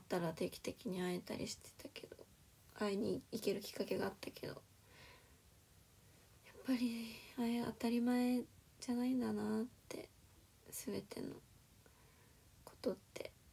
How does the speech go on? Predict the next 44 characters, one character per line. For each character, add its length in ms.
会 160
え 40
る 140
の 100
も、 200
お 60
話 400
で 100
き 160
る 100
の 60
も、 160
当 60
た 80
り 80
前 180
じ 80
ゃ 20
な 80
い 60
ん 60
だ 100
な 300
っ 20
て 160
考 160
え 160
る 120
期 140
間 220
で 140
す、 180
に 140
な 100
っ 20
て 200
ま 200
す。 400
こ 60
の 140
稽 260
古 160
期 140
間。 120